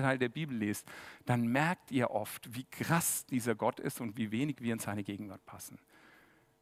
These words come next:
weil da Dinge uns trennen von ihm. Aber Gott hat das durch Jesus weggenommen. Das ist die Wahrheit, die im Zentrum steht. Und alles andere sind schöne Geschichten und auch wichtige Dinge, aber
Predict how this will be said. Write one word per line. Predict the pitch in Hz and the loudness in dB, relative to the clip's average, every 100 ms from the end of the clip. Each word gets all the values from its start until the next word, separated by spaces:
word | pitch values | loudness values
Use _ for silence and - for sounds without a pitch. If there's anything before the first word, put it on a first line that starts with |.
| _ _ _ - | _ _ _ -8
weil | 110 113 | -4 0
da | 113 | 0
Dinge | 113 120 123 117 127 | 0 2 2 2 -2
uns | 247 110 - | -6 -6 -8
trennen | - 110 104 101 | -4 -4 -2 -6
von | 107 101 | -8 -10
ihm. | - 101 - _ - | -10 -14 -18 _ -6
Aber | 117 113 | -4 -2
Gott | 123 - 120 | -4 -4 -4
hat | - | -4
das | 120 - | -4 -4
durch | 107 | -8
Jesus | - 101 92 - | -6 -6 -8 -10
weggenommen. | 95 - 98 90 101 | -12 -12 -12 -6 0
Das | 135 - | 0 0
ist | - 127 - - | 0 0 -2 -2
die | 127 110 | 0 6
Wahrheit, | 110 123 117 117 120 | 6 6 0 -2 -4
die | 110 | -6
im | 110 | -6
Zentrum | - 110 101 - 98 | -4 -4 -4 -6 -8
steht. | - - 95 104 - - - - - - | -8 -12 -16 -18 -20 -20 -20 -20 -20 0
Und | 123 | 6
alles | 139 180 180 | 8 8 6
andere | 147 151 147 151 151 - | 4 4 4 4 4 2
sind | - 120 | 2 2
schöne | - 160 175 | 0 0 0
Geschichten | 147 - 160 - 151 | 0 0 -2 -2 -2
und | 139 | 2
auch | 117 120 131 | 0 0 -4
wichtige | - 131 127 110 | -4 -2 0 0
Dinge, | 104 98 104 | 0 0 -2
aber | 107 | -4